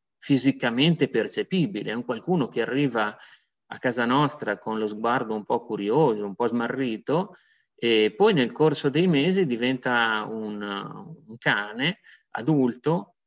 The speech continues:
capace di aiutare un'altra persona, di accompagnare questa persona ovunque. E di conseguenza, insomma,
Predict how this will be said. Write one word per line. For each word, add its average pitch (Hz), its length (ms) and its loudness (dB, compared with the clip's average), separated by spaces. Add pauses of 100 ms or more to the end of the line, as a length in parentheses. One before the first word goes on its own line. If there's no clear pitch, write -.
capace 147 600 -2
di 120 360 -2
aiutare 120 460 0
un'altra 104 300 -2
persona, 95 680 -4
di 139 520 -2
accompagnare 123 640 -2
questa 120 320 -4
persona 147 760 -4
ovunque. 110 500 -4 (1160)
E - 160 -2
di 156 100 6
conseguenza, 175 960 2
insomma, 101 480 -8